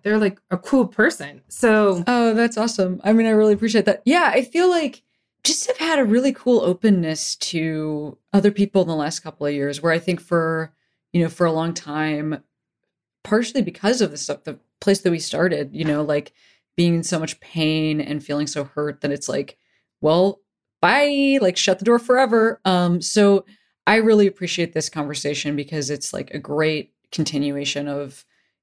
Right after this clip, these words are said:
Speaker 2: you know, where I've already been going. And I know there's people who are listening who are gonna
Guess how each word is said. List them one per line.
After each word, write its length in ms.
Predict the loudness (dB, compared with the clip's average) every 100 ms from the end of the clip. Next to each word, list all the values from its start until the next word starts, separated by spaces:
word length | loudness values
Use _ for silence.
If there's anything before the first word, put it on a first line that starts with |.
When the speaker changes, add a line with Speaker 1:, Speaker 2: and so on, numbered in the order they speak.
| _ _
Speaker 2:
you 100 | -6
know, 180 | -4 -4
where 240 | -6 -8 -2
I've 240 | 0 0
already 300 | 0 -6 -8
been 180 | -8 -8
going. 340 | -6 -4 -4
And 120 | -4 0
I 140 | 4
know 200 | 6 6
there's 200 | 4 0
people 320 | -4 -8 -6
who 120 | -6 -6
are 80 | -6
listening 560 | -4 -4 -2 -2 -4 -8 -6
who 520 | -4 -4 -6 -8 -10 _ _ _ _ _ _ _ _ _
are 80 | -4
gonna 480 | -2 -4 -6 -10 -12